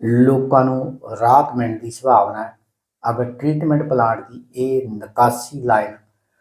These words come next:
ਰੁਕ ਗਈ, ਤਾਂ ਬਿਲਗੇ ਦਾ ਇਹ ਪ੍ਰੋਜੈਕਟ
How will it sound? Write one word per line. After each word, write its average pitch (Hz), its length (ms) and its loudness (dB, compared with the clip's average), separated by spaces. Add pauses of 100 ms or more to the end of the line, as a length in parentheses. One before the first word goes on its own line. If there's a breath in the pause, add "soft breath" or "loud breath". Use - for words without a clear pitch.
(360)
ਰੁਕ 147 320 4
ਗਈ, 127 260 0 (1160)
ਤਾਂ 135 520 -2 (260)
ਬਿਲਗੇ 147 460 2
ਦਾ 160 300 4
ਇਹ 151 260 0
ਪ੍ਰੋਜੈਕਟ - 480 -8